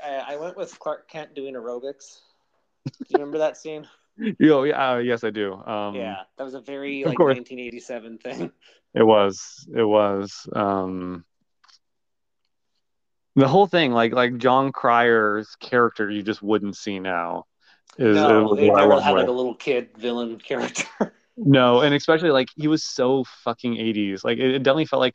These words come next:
Speaker 2: an old person in the eighties who's like, "This is what the kids dress like now, right?"
Speaker 1: <laughs>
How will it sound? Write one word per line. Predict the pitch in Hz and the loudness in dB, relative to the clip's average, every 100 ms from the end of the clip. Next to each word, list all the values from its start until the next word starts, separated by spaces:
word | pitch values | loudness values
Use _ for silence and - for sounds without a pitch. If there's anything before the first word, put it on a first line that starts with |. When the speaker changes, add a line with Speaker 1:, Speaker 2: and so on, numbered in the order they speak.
| - | -4
Speaker 2:
an | 135 | -2
old | 117 127 | 0 0
person | - 120 120 117 | 2 0 0 -2
in | 113 | 0
the | |
eighties | 107 110 107 | 2 2 2
who's | 110 | 2
like, | 107 - - _ _ | 2 0 -16 _ _
"This | 117 127 | -2 0
is | 147 | 0
what | 123 - | 0 0
the | - | -4
kids | 113 107 98 | -2 -4 -2
dress | - 95 - | 0 0 0
like | 98 92 95 | -2 -2 -2
now, | 92 95 | 0 2
right?" | 101 110 113 | 4 6 4
Speaker 1:
<laughs> | 117 | 2